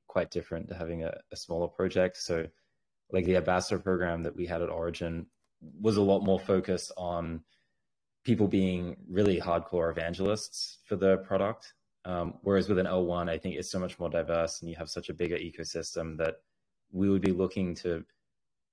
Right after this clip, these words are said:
really incentivize people with a lot of different talents. Um, and it wouldn't have to be probably as narrow as, let's say, for a D app. Um, but yeah,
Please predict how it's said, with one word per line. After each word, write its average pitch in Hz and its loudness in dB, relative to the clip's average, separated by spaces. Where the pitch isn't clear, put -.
really 101 6
incentivize 95 4
people 87 -6
with 85 0
a 80 -2
lot 80 -4
of 80 -6
different 80 -8
talents. 98 -6
Um, 82 -4
and 87 -6
it 82 -4
wouldn't 85 -4
have 80 -12
to 82 -10
be 80 -8
probably 82 -12
as 78 -14
narrow 82 -2
as, 80 -12
let's - -8
say, 80 -6
for 80 -10
a 78 -8
D 80 -10
app. 85 -6
Um, 85 -14
but 82 2
yeah, 95 4